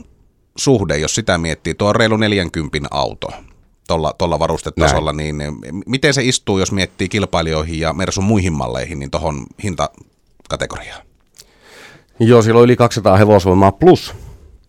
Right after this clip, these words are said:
Speaker 2: se sähkömoottori, että se tekee varsinkin sit sinne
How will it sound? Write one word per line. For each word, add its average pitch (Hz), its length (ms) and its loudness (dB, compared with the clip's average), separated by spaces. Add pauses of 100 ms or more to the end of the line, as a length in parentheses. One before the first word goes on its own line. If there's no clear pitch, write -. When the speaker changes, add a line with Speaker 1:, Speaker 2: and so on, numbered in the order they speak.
(160)
Speaker 2:
se 78 120 -6
sähkömoottori, 73 720 -4
että 80 180 -6
se 69 80 -4
tekee 82 300 0
varsinkin 78 360 0
sit 73 160 -10
sinne 76 340 -4